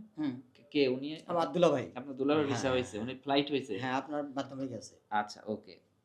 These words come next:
Speaker 2: আপনি তো এখানে অপরাধী, আপনি ভিসা হয়েছে যাননি, আপনাকে একটা সুযোগ দেওয়া হয়েছে, কারণ আপনার ভিসার জন্য আমার যে টাকা তো সম্পূর্ণ কেটে গিয়েছে। এখন আপনাকে বলছি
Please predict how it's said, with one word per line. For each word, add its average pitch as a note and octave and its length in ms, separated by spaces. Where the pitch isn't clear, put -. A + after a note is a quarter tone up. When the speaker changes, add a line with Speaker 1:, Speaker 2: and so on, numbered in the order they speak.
Speaker 2:
আপনি A2+ 380
তো D3+ 120
এখানে D3+ 300
অপরাধী, B2+ 580
আপনি A2+ 260
ভিসা B2 380
হয়েছে C#3 360
যাননি, C3+ 640
আপনাকে A#2 400
একটা A2+ 240
সুযোগ C#3+ 420
দেওয়া B2+ 240
হয়েছে, A2+ 340
কারণ C3 120
আপনার D3+ 300
ভিসার D3 400
জন্য D#3+ 220
আমার D#3+ 260
যে E3+ 120
টাকা D#3+ 260
তো D#3+ 100
সম্পূর্ণ D#3+ 420
কেটে F3 240
গিয়েছে। A#2+ 380
এখন C3 240
আপনাকে D3 340
বলছি D#3 400